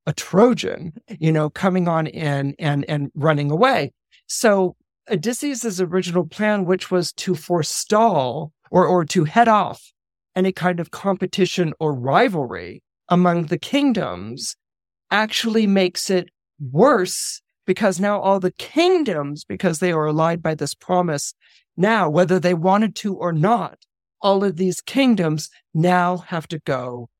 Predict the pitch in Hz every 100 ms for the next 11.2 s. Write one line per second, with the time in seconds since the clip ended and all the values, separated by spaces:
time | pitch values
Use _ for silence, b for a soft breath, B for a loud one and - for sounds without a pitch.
0 | _ - 160 127 127 117 120 120 117 _
1 | _ 139 131 - - - 143 123 - -
2 | _ _ 196 190 196 - 196 - - 180
3 | 185 180 175 170 156 - 156 180 190 226
4 | 226 - - - _ _ _ _ - 170
5 | 165 160 151 _ _ - 180 165 - 185
6 | 185 220 - 214 190 175 175 - 170 -
7 | 165 175 - 180 180 175 - 156 160 165
8 | 151 139 143 156 160 151 123 - - _
9 | _ _ _ - 170 160 - 165 156 185
10 | 185 180 - 180 - 185 165 151 160 170
11 | 156 156